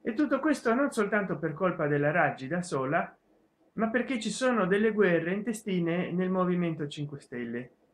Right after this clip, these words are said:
fra i pentastellati o i grillini. E io già lo avevo inferm-, affermato e confermato in altri video, e se voi li guardate, soprattutto quando parlo di letteratura,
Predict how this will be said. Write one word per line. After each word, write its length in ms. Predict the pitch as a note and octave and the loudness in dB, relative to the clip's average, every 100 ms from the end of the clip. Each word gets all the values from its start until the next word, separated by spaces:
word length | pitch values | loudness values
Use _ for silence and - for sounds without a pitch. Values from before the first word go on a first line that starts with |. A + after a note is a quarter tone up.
| _ | _
fra 380 | - F#3+ F#3 E3+ | -4 4 6 4
i 220 | D#3 D#3 | 2 -2
pentastellati 960 | F3 F3 F3+ F3+ C4 F#3 C#3 C#3+ C#3+ | -2 -2 -4 -4 0 2 2 2 -2
o 100 | C3 | -2
i 80 | B2 | -2
grillini. 560 | A#2+ A#2 A2+ A2+ A2 A#2 - _ _ _ _ _ _ | -4 -10 -8 -6 -6 -6 -10 _ _ _ _ _ _
E 180 | B3+ | 4
io 220 | D4 C#4 A#3+ | 8 8 6
già 360 | C4 C4+ A#3+ - _ | 4 4 0 -8 _
lo 120 | A3+ | 6
avevo 340 | C#4 D4 C#4 B3 | 8 8 4 0
inferm-, 580 | A3 A3+ A3 G#3+ - G#2+ | 2 2 2 0 -4 -6
affermato 920 | F3+ A3 G3+ F#3 C#3 A#2 B2+ B2+ _ _ | -2 0 2 4 2 0 -6 -6 _ _
e 100 | F#3+ | -6
confermato 760 | F#3 B3+ A3 G#3+ G#3 E3 C#3+ D3 | -2 -2 0 2 2 2 0 -2
in 100 | E3+ | 0
altri 280 | D#3 D3 | -2 -4
video, 640 | C#3+ C#3+ A#2+ C3 F#3 G#3+ - _ _ _ _ | -2 -2 -2 -2 -2 -4 -12 _ _ _ _
e 180 | C#3+ C#3 | -8 -8
se 200 | - D#3+ | -6 0
voi 220 | G#3 F#3 | 4 4
li 100 | D3 | 2
guardate, 500 | D3 D#3+ G3 D#3 C#3 | 2 4 4 2 -2
soprattutto 520 | - C#3+ D3 F#3+ F3+ | -12 -10 -10 -6 -6
quando 320 | D3 D3+ D3 | -2 -2 -2
parlo 380 | C#3+ D#3 D3+ C#3+ | 0 0 0 -2
di 100 | C3 | -4
letteratura, 840 | C3+ B2+ B2+ B2+ C#3 F#3 B2+ A#2+ | -8 -8 -6 -6 -4 0 0 -2